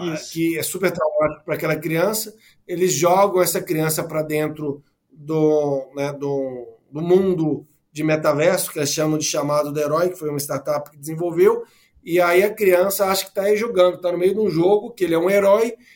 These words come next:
Speaker 2: e que em determinado momento ele vai receber um raio gelado no braço. E aí ele, como um herói, ele aguenta firme aquilo, e aquilo que era algo traumático passa a ser algo lúdico pra ele.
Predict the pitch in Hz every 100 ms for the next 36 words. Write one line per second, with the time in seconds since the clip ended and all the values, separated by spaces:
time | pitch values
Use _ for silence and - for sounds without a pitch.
0 | _ 185 - 202 202 196 185 185 185 185
1 | 185 170 180 185 196 202 196 - 165 185
2 | 202 156 180 185 175 175 165 170 170 185
3 | 165 156 160 - - - _ _ _ _
4 | - 156 156 170 180 180 185 185 175 180
5 | 185 170 175 196 214 - - _ - 160
6 | 175 180 175 190 196 175 165 180 180 175
7 | 190 185 185 185 175 160 180 208 214 220
8 | - _ - 175 180 175 - 196 190 185
9 | 175 170 170 170 165 170 170 170 _ _
10 | 190 180 175 175 202 - - - 190 180
11 | 185 196 185 185 185 175 180 165 - 190
12 | 165 139